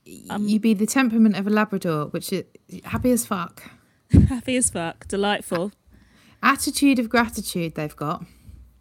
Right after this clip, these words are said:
Speaker 1: They, they really do. They're just pleased to be involved in anything,
Speaker 2: You
Speaker 1: no matter how mainstream.
Speaker 2: You were gonna have ice, but that's because I write two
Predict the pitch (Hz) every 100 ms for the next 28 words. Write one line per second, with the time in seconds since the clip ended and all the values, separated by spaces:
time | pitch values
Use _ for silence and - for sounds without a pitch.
0 | - 175 190 190 208 208 220 220 196 190
1 | 180 185 240 - 220 190 - 165 156 160
2 | 175 170 160 - - _ _ _ 185 208
3 | 226 208 220 160 185 165 208 175 151 170
4 | - 160 170 - _ _ _ _ _ -
5 | _ 220 226 240 262 247 208 185 190 185
6 | - 202 156 - - - - 180 - -
7 | 180 - 185 - 175 170 175 185 151 -
8 | - 190 180 170